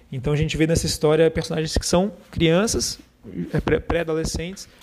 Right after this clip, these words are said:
lidando com problemas de adultos. Então é por isso que,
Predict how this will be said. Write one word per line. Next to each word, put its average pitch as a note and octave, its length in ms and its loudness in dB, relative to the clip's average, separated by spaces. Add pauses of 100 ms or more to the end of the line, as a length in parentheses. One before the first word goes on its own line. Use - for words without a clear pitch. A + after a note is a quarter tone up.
(120)
lidando F3+ 360 -4
com G3 120 -6
problemas E3+ 360 0
de F#3 80 2
adultos. D#3+ 520 -2 (120)
Então C#3+ 180 -6
é D3 40 -2
por D3 180 -2
isso D#3 240 -4
que, F3 360 -2